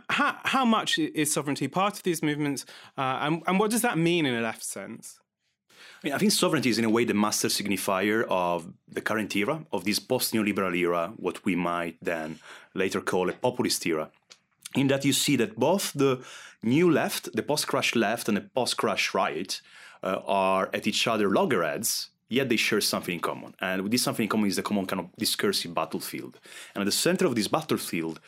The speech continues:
Speaker 2: there is this, uh, this word, sovereignty. Yeah? And you see sovereignty invoked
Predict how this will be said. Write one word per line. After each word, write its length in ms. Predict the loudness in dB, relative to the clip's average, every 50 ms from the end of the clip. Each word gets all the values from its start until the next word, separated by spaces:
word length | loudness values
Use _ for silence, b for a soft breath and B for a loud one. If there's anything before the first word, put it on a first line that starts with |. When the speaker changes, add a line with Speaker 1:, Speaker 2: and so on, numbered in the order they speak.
| B B B B -2
Speaker 2:
there 140 | 0 2 2
is 300 | 2 2 0 0 -2 0
this, 360 | 0 0 2 0 -2 -2 -2
uh, 80 | -2 -2 -2 -2 -2 -4
this 200 | -2 -2 -2 0 0
word, 460 | 0 0 0 0 -4 -6 -10 -16 -20 -20 _ _ _
sovereignty. 540 | -4 0 0 0 0 -2 -4 -8 -10 -12 -14 _ _ _ _ _ -20
Yeah? 60 | -20 -18 B B B B B B
And 80 | B 0
you 60 | 0
see 180 | 0 0 0 0
sovereignty 680 | 2 2 0 0 0 0 0 0 2 4 4 2 2
invoked 500 | 0 -2 -2 0 2 2 2 2 0 -4